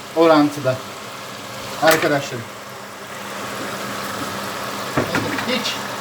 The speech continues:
kesmeden videoyu gördüğünüz gibi size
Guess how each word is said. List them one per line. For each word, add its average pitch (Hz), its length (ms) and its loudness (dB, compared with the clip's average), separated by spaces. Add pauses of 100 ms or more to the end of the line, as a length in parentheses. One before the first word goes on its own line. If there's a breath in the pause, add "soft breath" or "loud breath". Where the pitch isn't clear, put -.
(400)
kesmeden 180 600 8
videoyu 170 420 4 (2750)
gördüğünüz 180 520 8
gibi 165 260 10 (3000)
size 175 320 8